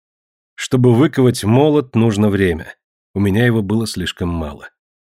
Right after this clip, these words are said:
Войско, подобное черному отряду, создается даже не годы,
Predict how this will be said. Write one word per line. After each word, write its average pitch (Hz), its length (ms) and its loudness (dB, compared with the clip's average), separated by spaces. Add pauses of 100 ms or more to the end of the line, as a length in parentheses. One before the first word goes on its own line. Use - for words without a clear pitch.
(320)
Войско, 131 480 0
подобное 120 500 0
черному 120 440 0
отряду, 127 400 -2
создается 113 560 -2
даже 113 260 -2
не 113 140 0
годы, 104 460 -2